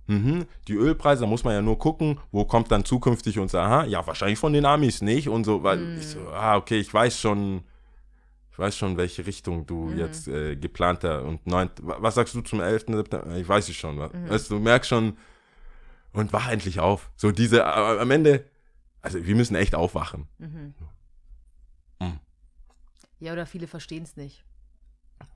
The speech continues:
Speaker 1: Ich versteh's echt nicht. <laughs> Keine Ahnung. Aber bei, aber bei zwei Euro, äh, was, elf, zwölf,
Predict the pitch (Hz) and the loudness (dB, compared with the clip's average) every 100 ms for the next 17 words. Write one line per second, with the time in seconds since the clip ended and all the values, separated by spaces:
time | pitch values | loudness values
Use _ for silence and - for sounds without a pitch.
0 | - - - - - 98 - 87 90 - | -20 -20 -20 -18 -12 -10 -10 -8 -6 -4
1 | - - - - 156 147 - - - 147 | -4 -8 -10 -10 -10 -8 -10 -12 -10 -2
2 | 131 156 - 127 151 143 - - - 117 | 4 4 4 6 6 6 4 -4 2 4
3 | 127 135 - - - 113 120 120 - 123 | 8 8 8 -2 0 8 10 10 4 6
4 | 139 175 - 135 143 127 127 120 - 85 | 8 8 6 8 8 8 6 6 4 0
5 | 95 104 98 120 139 98 101 76 147 170 | 4 4 6 4 2 0 2 6 6 6
6 | - - 143 190 214 | 0 6 8 8 4